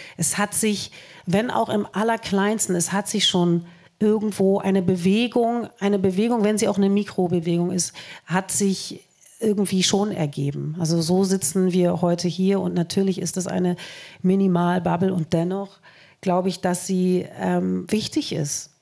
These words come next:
dass sie wichtig ist für diejenigen, die sich das anschauen, weil es vielleicht auch noch mal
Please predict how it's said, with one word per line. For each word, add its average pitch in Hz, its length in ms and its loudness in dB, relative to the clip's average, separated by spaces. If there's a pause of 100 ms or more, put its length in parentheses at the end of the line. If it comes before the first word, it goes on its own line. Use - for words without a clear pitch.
(240)
dass 175 100 -8
sie 175 160 -4
wichtig 196 400 -4
ist 170 260 -2
für 165 500 0 (540)
diejenigen, 170 500 2
die 170 140 0
sich 165 220 -2
das 165 240 -2
anschauen, 156 640 -4
weil 160 140 -2
es 165 420 -6
vielleicht 170 480 -2
auch 170 160 -2
noch 175 160 0
mal 165 440 0